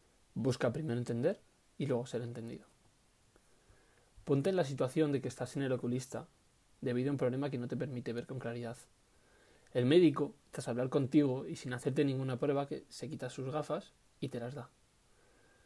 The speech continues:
Como era de esperar, una vez te pones sus gafas, tu vista empeora.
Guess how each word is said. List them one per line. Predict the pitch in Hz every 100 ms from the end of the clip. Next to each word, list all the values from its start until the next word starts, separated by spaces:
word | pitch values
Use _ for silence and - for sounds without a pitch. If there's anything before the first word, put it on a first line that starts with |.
| _ _
Como | - 131
era | 160
de | 185
esperar, | - 139 156 139 - _
una | 143 139
vez | 139
te | -
pones | 127 143 143
sus | 139
gafas, | 139 139 131 143 - -
tu | 127
vista | 123 131
empeora. | 123 123 123